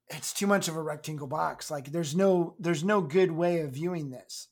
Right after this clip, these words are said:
And, and I knew exactly what he was talking about 'cause in the back of my head, I'm thinking the same thing, you know?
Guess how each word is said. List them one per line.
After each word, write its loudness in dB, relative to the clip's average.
And, -4
and 8
I 8
knew 8
exactly 2
what -4
he -4
was -4
talking 2
about -6
'cause -10
in -6
the -6
back -6
of -10
my -6
head, 8
I'm 4
thinking -2
the -4
same -4
thing, -2
you -8
know? -6